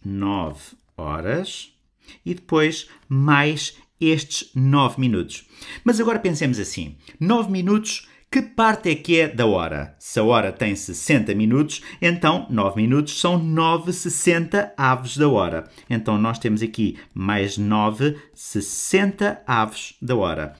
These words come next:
E agora também podemos pensar assim: ok, nove são as tais nove horas que nós temos, vamos manter estas nove horas, e agora nove sessenta avos,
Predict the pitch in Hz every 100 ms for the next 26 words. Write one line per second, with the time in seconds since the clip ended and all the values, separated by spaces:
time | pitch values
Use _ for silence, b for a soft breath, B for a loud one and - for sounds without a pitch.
0 | B B - 254 220 214 220 214 175 175
1 | 147 156 151 131 131 98 - 139 135 95
2 | 76 B B - 110 117 92 73 82 69
3 | b - - 85 71 - - 90 78 71
4 | 90 73 71 80 85 131 214 214 - 85
5 | - 104 156 202 110 95 95 98 110 101
6 | 87 - 87 110 127 104 95 117 143 147
7 | B B B 208 220 185 196 214 - -
8 | 135 196 190 113 - 98 113 107 151 123
9 | 131 -